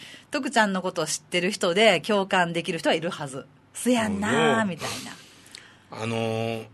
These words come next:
Speaker 1: どっちか言うと、こう、戦士的よね、俺。ものの考え方が。
Speaker 2: 戦士的ってどういう意味？
Speaker 1: 戦う。
Speaker 2: あー、そうそうそうそうそう。戦い好きやん。
Speaker 1: うん。<laughs> 戦い好き。
Speaker 2: 好きやん。
Speaker 1: そうそう。
Speaker 2: 基本好きやん。
Speaker 1: 戦い好き。そう。戦いすぎ、戦いすぎちゃうよ、別に。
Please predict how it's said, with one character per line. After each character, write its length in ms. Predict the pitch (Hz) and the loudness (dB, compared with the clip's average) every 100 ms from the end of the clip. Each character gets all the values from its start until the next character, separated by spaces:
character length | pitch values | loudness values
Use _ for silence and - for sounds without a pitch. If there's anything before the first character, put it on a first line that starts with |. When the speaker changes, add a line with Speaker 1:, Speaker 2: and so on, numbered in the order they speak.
| _ | _
Speaker 1:
ど 220 | 160 156 | 0 2
っ 60 | 180 | 2
ち 160 | 175 - | 0 4
か 120 | 240 | 6
言 180 | 165 131 | 8 4
う 40 | |
と、 320 | 120 143 131 | 2 4 4
こ 400 | 117 117 110 107 107 - - _ _ _ _ _ _ _ _ - | 2 0 2 0 -4 -16 -20 _ _ _ _ _ _ _ _ -6
う、 20 | |
戦 340 | - - 311 285 | 2 8 8 8
士 160 | - | 6
的 220 | 262 254 | 4 4
よ 120 | 190 90 | 2 0
ね、 80 | 87 | -6
俺。 200 | 80 78 - - | -10 -12 -16 -8
も 100 | 113 | -4
の 60 | |
の 80 | 107 | -4
考 160 | 101 101 95 | -4 -4 -4
え 80 | 95 | -6
方 100 | 87 | -8
が。 220 | 82 82 | -10 -10
Speaker 2:
戦 300 | - 349 381 | -4 -2 -2
士 80 | 381 | 0
的 140 | 381 330 | 0 0
っ 20 | |
て 100 | 185 | 0
ど 60 | |
う 20 | 165 | 0
い 40 | |
う 60 | 156 | -2
意 140 | 233 | -4
味？ 0 | |
Speaker 1:
戦 180 | - 175 | 4 4
う。 460 | - 160 151 147 160 | 6 8 8 6 4
Speaker 2:
あ 220 | 214 226 | 8 8
ー、 40 | 254 | 8
そ 100 | 240 | 4
う 20 | |
そ 80 | 214 | 4
う 40 | |
そ 100 | 202 | 0
う 40 | 180 | -2
そ 120 | 165 | -4
う 20 | |
そ 100 | 160 | -6
う。 40 | 151 | -4
戦 240 | 202 233 | 0 2
い 60 | 220 | 2
好 60 | - | 2
き 120 | - | -2
や 60 | 165 | -6
ん。 40 | - - - _ - - | -6 -20 -20 _ -6 4
Speaker 1:
う 40 | - | 6
ん。 20 | |
<laughs> 0 | |
戦 240 | - - - | 8 8 8
い 40 | |
好 60 | 523 | 8
き。 20 | |
Speaker 2:
好 60 | - | 6
き 80 | 220 | 6
や 160 | 226 | 4
ん。 40 | - | 4
Speaker 1:
そ 80 | 349 | 0
う 60 | |
そ 140 | 370 - | 2 0
う。 80 | 403 - - - | 0 0 2 2
Speaker 2:
基 140 | - 480 | 6 8
本 260 | 127 107 - | 8 6 4
好 60 | 330 | -2
き 100 | 170 | -2
や 80 | - | -2
ん。 20 | |
Speaker 1:
戦 80 | 233 | -2
い 80 | |
好 0 | |
き。 0 | |
そ 60 | 262 | -6
う。 40 | - - - - - - - - | -6 -12 -14 -18 -20 -12 -2 6
戦 300 | 294 359 339 | 8 8 6
い 80 | 339 | 6
す 100 | 320 | 4
ぎ、 100 | 294 | 0
戦 400 | 165 220 339 349 | 4 6 6 8
い 40 | 311 | 6
す 80 | 302 | 6
ぎ 100 | 226 | 6
ち 80 | |
ゃ 60 | 214 | 8
う 80 | 233 | 8
よ、 120 | 240 | 6
別 260 | 160 123 127 | 6 2 -2
に。 160 | 110 | -4